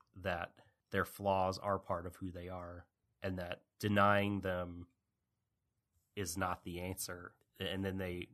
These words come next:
gently accept those parts of themselves and are around a supportive group of people. Man, I mean, that's just, that's just amazing stuff. It, it,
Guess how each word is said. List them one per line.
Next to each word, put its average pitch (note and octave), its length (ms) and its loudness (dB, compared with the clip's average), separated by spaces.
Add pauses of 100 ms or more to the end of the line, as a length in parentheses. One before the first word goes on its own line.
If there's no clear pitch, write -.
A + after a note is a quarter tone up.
(140)
gently G2 480 0
accept G2 400 -2
those F#2 200 -6
parts - 280 -6
of F2+ 80 -12
themselves F2+ 560 -4
and F2+ 160 -6 (1040)
are F2+ 240 4 (220)
around G2 360 6
a F#2 60 6
supportive G2 540 0
group F#2+ 200 -2
of F2+ 140 -16
people. F2 540 -4 (480)
Man, G#2 340 4 (200)
I A2 60 2
mean, G#2 140 4
that's A2 240 6
just, - 420 -2 (200)
that's - 140 -6
just - 240 -2
amazing G2 420 2
stuff. - 460 -8 (140)
It, F#2 180 -8 (140)
it, F#2+ 160 -4